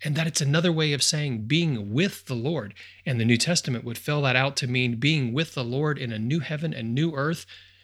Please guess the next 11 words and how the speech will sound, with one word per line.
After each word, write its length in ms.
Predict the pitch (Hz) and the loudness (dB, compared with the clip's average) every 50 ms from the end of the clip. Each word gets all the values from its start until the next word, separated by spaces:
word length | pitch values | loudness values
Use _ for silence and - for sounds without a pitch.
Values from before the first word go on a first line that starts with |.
| _ _ - | _ _ 0
then 100 | 180 156 | 2 4
we 140 | 139 135 127 | 6 4 4
realize 580 | 117 135 165 180 170 151 120 113 117 113 - | 4 4 4 4 4 2 0 -2 -2 -4 -2
what 120 | 170 160 151 | -2 0 2
an 100 | 147 143 | 2 4
amazing 760 | 135 131 135 143 156 165 180 185 208 208 185 151 143 117 107 | 4 4 4 4 4 4 4 4 4 4 4 2 2 0 -2
future 640 | - - - - 185 214 220 - - 120 107 107 - _ - - | -4 -8 -4 0 2 4 4 4 2 -2 -2 -10 -14 _ -8 -4
awaits 440 | 143 131 127 151 208 190 - - - - - | -2 0 2 2 2 2 2 -2 -4 -4 -2
all 220 | 175 214 247 202 | -2 0 0 0
of 100 | 131 113 | -2 -2
us. 360 | - - - - - - - | -4 -2 0 2 2 2 2